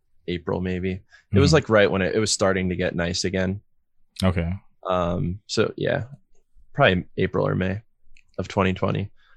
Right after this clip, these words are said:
Speaker 1: But I had the video for a while, and I was kind of, like, waiting with my label to drop it, and they kept putting it off and putting it off. So then I was just like, "I'm just gonna drop it myself,"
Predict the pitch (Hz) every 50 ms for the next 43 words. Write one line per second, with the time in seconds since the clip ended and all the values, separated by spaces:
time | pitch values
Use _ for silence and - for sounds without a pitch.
0 | - _ _ _ - - 95 80 87 104 110 120 117 101 104 95 92 101 95 95
1 | 98 95 92 - - 98 95 92 92 92 92 92 92 92 92 90 90 90 90 -
2 | - 92 92 92 90 87 87 92 95 90 - - - - 87 90 90 90 - -
3 | 98 95 92 90 90 90 92 - 92 95 92 92 92 92 90 90 92 90 92 90
4 | 92 101 _ _ _ - 95 - - 95 92 87 85 90 92 90 92 92 92 92
5 | 90 - - 85 - 95 92 87 85 - - 90 90 90 - 82 85 85 85 85
6 | 87 - - - - - - 90 80 - _ - 90 87 87 85 85 85 85 85
7 | 87 87 87 - 92 90 87 - 90 90 90 90 85 85 90 92 - - - -
8 | - - _ _ _ - - _ _ _ - - - - - - - - - -
9 | 90 85 82 82 82 80 - - - 78 71 69 - - - - - - - -
10 | - - _ - 87 92 90 - - 87 87 82 85 85 82 85 - - 80 -
11 | - 82 85 - - 85 87 87 85 - - - - -